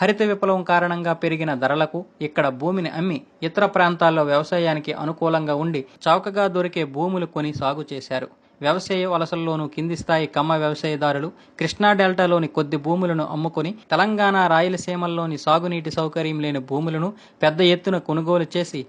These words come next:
బోరుబావుల ద్వారా సాగు వృద్ధి చేసుకుని మధ్యస్థాయి వ్యవసాయదారులు అయ్యారు.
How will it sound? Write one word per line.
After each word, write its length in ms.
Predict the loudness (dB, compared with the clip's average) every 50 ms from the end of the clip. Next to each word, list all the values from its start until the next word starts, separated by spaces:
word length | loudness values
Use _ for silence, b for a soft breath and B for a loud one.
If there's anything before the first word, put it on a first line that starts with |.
| -12 -12 -4
బోరుబావుల 560 | 0 2 2 2 4 4 4 4 4 2 0
ద్వారా 300 | -2 0 2 2 2 2
సాగు 340 | 0 0 2 2 2 2 0
వృద్ధి 280 | -4 -6 -6 -8 -10 -8 -6
చేసుకుని 420 | -6 -6 -6 -6 -6 -4 -4 -4 -6 -8 _ _ _ _ 0
మధ్యస్థాయి 680 | 2 2 2 4 2 2 2 2 2 2 4 4 4 2
వ్యవసాయదారులు 720 | 2 0 0 0 -2 -2 -2 -2 0 0 0 0 0 -2 -2
అయ్యారు. 380 | -2 0 0 0 -2 -2 -4